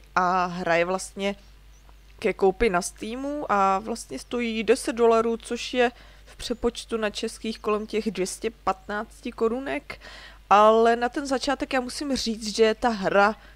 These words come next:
se mi líbí, má potenciál, takže já s ní vydržím a ve hře teda v budoucnu bude přidán i story mode a na to se těším, protože mě ta grafika trošku připomíná jako Shelter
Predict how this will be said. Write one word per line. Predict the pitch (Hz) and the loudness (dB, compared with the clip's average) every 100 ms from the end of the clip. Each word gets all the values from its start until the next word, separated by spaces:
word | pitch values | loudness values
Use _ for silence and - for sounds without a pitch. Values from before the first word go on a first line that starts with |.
| - - | -20 -16
se | - 262 | -2 2
mi | 254 | 4
líbí, | 233 220 | 4 2
má | 220 247 | 6 6
potenciál, | 294 262 247 254 220 - - 202 180 165 180 214 - | 4 -2 2 2 2 -2 -8 -2 2 2 2 -2 -6
takže | 190 - - 190 185 - - - 208 | -10 -6 -2 2 2 -2 -20 -14 -2
já | 196 196 | 0 0
s | - | -4
ní | 202 | -4
vydržím | 202 190 180 175 185 190 202 - | -4 -2 -4 -6 -6 -6 -6 -2
a | 175 165 165 180 - - - - - | 0 2 0 -4 -10 -20 -20 -20 -10
ve | 175 196 | -2 0
hře | 202 190 190 | 0 0 0
teda | 190 185 185 180 - | 2 2 2 0 -6
v | 180 175 170 - | -2 0 -2 -6
budoucnu | 185 214 285 - 262 233 | -6 -4 -4 -6 -8 -4
bude | 208 196 | 0 0
přidán | 196 196 180 190 196 | -2 -4 0 0 -2
i | 180 | -8
story | - - 208 247 262 | -10 0 2 2 0
mode | 262 254 254 - | 0 0 0 -2
a | - 190 180 | -2 0 0
na | 196 | 0
to | 185 208 | -6 -6
se | - 226 | -4 -2
těším, | 214 - 208 | -2 -4 -6
protože | 208 196 - 208 214 | -2 -4 0 0 0
mě | 233 262 - | 0 -2 -2
ta | 277 | -2
grafika | 226 226 - 269 - 254 | 0 -2 -2 -8 -4 -4
trošku | - 262 - 311 | -4 -12 -12 -16
připomíná | - 277 254 240 233 233 | -16 -10 -8 -6 -4 -4
jako | - 294 | -6 -14
Shelter | - 226 226 - 220 | -8 -6 -6 -2 -2